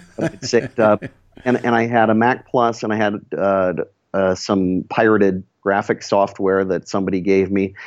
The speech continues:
Speaker 1: and I just started teaching myself, playing around with, uh, you know, some of these drawing programs.
Speaker 2: Okay.
Speaker 1: And I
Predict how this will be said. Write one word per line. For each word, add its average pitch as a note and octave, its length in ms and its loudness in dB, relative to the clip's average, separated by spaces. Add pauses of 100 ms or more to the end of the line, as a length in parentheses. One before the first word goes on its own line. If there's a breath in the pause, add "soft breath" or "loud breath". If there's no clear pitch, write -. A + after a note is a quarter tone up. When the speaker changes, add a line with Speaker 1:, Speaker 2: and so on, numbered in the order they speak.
(140)
Speaker 1:
and C3 80 2
I C3+ 80 4
just C#3 160 0
started A2+ 400 2 (320 soft breath)
teaching B2+ 320 -4
myself, G#2+ 460 0
playing A2 280 -2
around G2 460 -4
with, F2+ 400 0 (300 loud breath)
uh, - 380 -6 (140)
you G#2+ 100 -4
know, F2+ 100 0
some - 160 -2
of F#2 80 4
these E2+ 140 0
drawing A2 360 4
programs. F2 680 -2 (120)
Speaker 2:
Okay. F2 240 -6
Speaker 1:
And F#2+ 180 2 (440)
I F2+ 420 -2